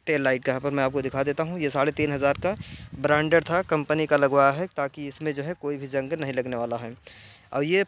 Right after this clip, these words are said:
पाँच सौ साठ रुपये का पीछे का पट्टा था रिबॉन्ड क्लासिक थ्री फिफ्टी का। इसका प्राइस मैं आपको बताऊँ, जितने modified parts and price, ठीक है, रॉयल एनफील्ड क्लासिक थ्री फिफ्टी रिबॉन्ड, ये दो सौ छाछठ रुपये का मैंने मंगवाया था, बिल्कुल ब्रांडेड कंपनी का है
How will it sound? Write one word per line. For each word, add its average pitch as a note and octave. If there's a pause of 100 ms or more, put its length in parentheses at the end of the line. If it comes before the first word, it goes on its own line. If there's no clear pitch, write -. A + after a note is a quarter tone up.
पाँच F3
सौ F3
साठ E3
रुपये D#3
का E3
पीछे D#3
का D3
पट्टा C3+
था B2 (260)
रिबॉन्ड D3
क्लासिक C#3+
थ्री C#3
फिफ्टी C#3+
का। F3+
इसका E3
प्राइस D#3
मैं D#3+
आपको D#3
बताऊँ, F3+
जितने D3
modified D#3+
parts F3
and E3+
price, C#3+ (380)
ठीक A3
है, G#3+
रॉयल D3+
एनफील्ड F3+
क्लासिक D3
थ्री C#3
फिफ्टी C#3 (140)
रिबॉन्ड, D3 (1300)
ये F#3+
दो G3+
सौ G#3+
छाछठ F3+
रुपये F3
का F3
मैंने E3+
मंगवाया D#3+
था, F3+
बिल्कुल D#3+
ब्रांडेड D3
कंपनी D3
का D#3+
है F3+